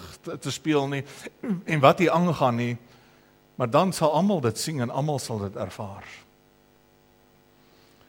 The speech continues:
Filippense twee skryf, "Daarom het God hom tot die hoogste eer verhef en hom die naam gegee wat bo elke naam is, sodat in die naam van die Here Jesus Christus elkeen wat in die hemel, op die aarde en onder die aarde is, die knie sou buig en elke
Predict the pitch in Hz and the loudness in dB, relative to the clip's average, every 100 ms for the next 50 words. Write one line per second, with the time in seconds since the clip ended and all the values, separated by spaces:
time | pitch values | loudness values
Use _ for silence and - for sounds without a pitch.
0 | _ _ _ _ _ _ _ _ 123 123 | _ _ _ _ _ _ _ _ 0 4
1 | 135 135 135 110 135 139 - 151 131 117 | 4 4 0 0 2 2 2 2 2 4
2 | 107 110 139 135 - 139 127 127 117 107 | 4 4 4 0 -2 -2 0 -2 -2 -2
3 | 120 113 113 135 - 135 139 139 135 - | -2 0 0 0 -2 -6 0 2 0 0
4 | 113 113 113 120 110 110 107 123 147 127 | -2 0 -2 -2 0 2 2 2 0 -4
5 | 120 135 110 107 110 127 131 131 135 117 | -6 -4 -2 -2 -2 -2 0 -2 0 -2
6 | 104 104 104 101 - - - - _ _ | 0 0 -2 -6 -10 -18 -20 -20 _ _
7 | _ _ _ _ - 151 143 143 135 151 | _ _ _ _ 2 6 6 6 6 6
8 | 156 156 131 127 123 131 135 - 135 120 | 4 2 4 4 2 0 -4 0 0 0
9 | 113 - - - 127 123 143 117 120 113 | -2 -4 -10 2 2 4 0 0 0 0
10 | 131 139 123 110 123 117 123 123 120 127 | 0 0 0 0 0 4 4 4 0 0
11 | 139 147 127 131 123 120 113 113 107 117 | 0 2 0 0 0 0 0 -4 -4 -8
12 | - 143 165 - 175 143 120 113 123 110 | -4 -4 -2 -4 -8 -4 -2 -2 -8 -8
13 | - 135 131 135 | -4 -4 -4 -10